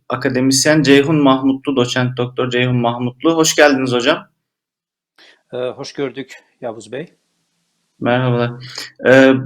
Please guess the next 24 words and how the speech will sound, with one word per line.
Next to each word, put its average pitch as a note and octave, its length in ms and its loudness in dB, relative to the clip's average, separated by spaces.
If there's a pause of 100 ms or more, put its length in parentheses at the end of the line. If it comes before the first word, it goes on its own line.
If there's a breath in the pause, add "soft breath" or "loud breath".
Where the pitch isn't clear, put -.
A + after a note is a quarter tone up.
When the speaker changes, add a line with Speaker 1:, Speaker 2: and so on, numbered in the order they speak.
(180)
Speaker 1:
malum E3 600 4
şu F3 140 -2
an E3+ 140 2
herkes E3+ 420 2
bu D#3+ 280 2
çatışmaya D#3 640 0
odaklanmış D#3+ 640 0
durumda. D#3 360 -4
Dünyanın C3+ 480 4
gözü C3 280 -2
buranın C#3 260 2
üzerinde, C3+ 720 0
korkutucu C3+ 580 -2
senaryolar C3+ 760 2
ortada A2+ 460 0
dolaşıyor. C3 680 0 (460 loud breath)
Ee, A#2+ 180 2
ama D#3+ 300 4
herkesin E3 520 4
cevabını D3+ 540 4
aradığı D3 440 4
bir E3 60 4
soru D#3+ 400 2
var. D#3 200 4